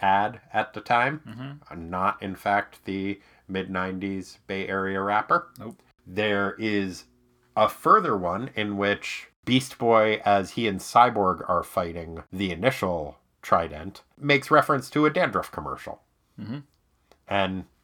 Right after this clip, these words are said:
Speaker 1: that seems very eighties to me, like
Speaker 2: Oh,
Speaker 1: that
Speaker 2: yeah.
Speaker 1: type of commercial. Let's,
Speaker 2: Yeah.
Speaker 1: uh, let's get a little sample of that dialogue.
Speaker 2: That stuff was all over the place.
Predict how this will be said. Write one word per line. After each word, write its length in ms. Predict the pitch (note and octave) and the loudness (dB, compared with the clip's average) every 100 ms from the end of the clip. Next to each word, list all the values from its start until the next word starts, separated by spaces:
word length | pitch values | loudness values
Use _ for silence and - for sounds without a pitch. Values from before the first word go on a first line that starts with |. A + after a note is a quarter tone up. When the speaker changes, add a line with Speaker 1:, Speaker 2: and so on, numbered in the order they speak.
| - | 0
Speaker 1:
that 220 | B2 A#2+ | 2 2
seems 320 | - C3 G#2 | -6 -4 -4
very 340 | G2+ G2 F2+ E2+ | -2 0 0 -4
eighties 400 | E2+ D2+ C#2 - | -8 -8 -12 -14
to 120 | - | -16
me, 260 | C#2+ B1+ - _ | -16 -16 -20 _
like 140 | F2 | -6
Speaker 2:
Oh, 60 | D#3 | 0
Speaker 1:
that 180 | G2 F2+ | 2 2
Speaker 2:
yeah. 20 | - | 0
Speaker 1:
type 360 | F#2+ D2+ - - | -2 -2 -12 -10
of 400 | E2 C#2 C2+ - _ | -8 -8 -12 -20 _
commercial. 500 | - D#2+ C2 - - _ | -8 -8 -8 -10 -16 _
Let's, 240 | A#2 A#2 A#2 | -2 2 4
Speaker 2:
Yeah. 60 | |
Speaker 1:
uh, 180 | G2 F2+ - | 4 2 -4
let's 300 | G2 - - - - A#2+ | -4 -4 -14 -20 -20 -8
get 100 | A2 | -4
a 40 | F#2 | -4
little 160 | D2+ | -6
sample 480 | - - F#2 D2+ E2+ | -10 -4 -4 -4 -8
of 100 | D#2 | -6
that 360 | F2 D#2+ F2 F#2+ | -8 -8 -10 2
dialogue. 720 | G#2 E2+ D#2 D2 C#2 D2 - | 4 4 -4 -8 -8 -10 -14
Speaker 2:
That 160 | G2+ - | -16 -16
stuff 200 | - - | -16 -16
was 140 | F2 | -12
all 180 | A2 A2 | -8 -8
over 180 | F#2+ F2 | -8 -12
the 100 | - | -16
place. 360 | F#2 F#2 - | -16 -16 -18